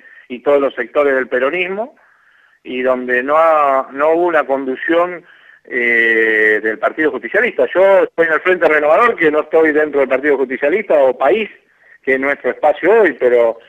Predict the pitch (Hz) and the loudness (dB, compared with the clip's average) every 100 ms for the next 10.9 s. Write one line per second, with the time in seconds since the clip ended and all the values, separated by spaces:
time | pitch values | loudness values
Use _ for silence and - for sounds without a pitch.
0 | - 160 180 202 165 160 160 185 - 226 | -8 -4 0 0 4 4 4 0 2 2
1 | 190 151 143 147 143 139 156 165 131 - | 2 2 2 4 2 2 2 4 2 -4
2 | - - - - 120 123 123 143 156 143 | -20 -20 -18 -6 -2 0 0 -2 -6 -6
3 | 139 127 123 120 - 139 123 123 120 123 | -4 -4 -4 -4 -4 -2 0 0 -2 -6
4 | - 220 151 120 127 139 139 139 135 123 | -2 -2 -2 -2 -2 -4 -6 -6 -4 -4
5 | 117 110 110 _ _ _ - 113 - 113 | -4 -6 -8 _ _ _ -8 -8 -2 -4
6 | 113 160 156 123 110 139 135 123 120 117 | -2 -4 0 0 0 -4 -4 -4 -4 -2
7 | 131 135 120 117 127 113 160 208 233 220 | 0 0 -2 -6 -6 -6 -2 -2 -4 -6
8 | 175 123 117 127 120 - 220 220 156 139 | -4 -4 -4 -6 -10 -8 -8 -6 -4 -2
9 | 156 139 117 135 131 120 113 104 110 110 | 0 -2 -4 -2 -2 -2 -6 -8 -10 -6
10 | 135 127 113 - 131 117 131 214 | -6 -2 -4 -4 -6 -2 -2 -4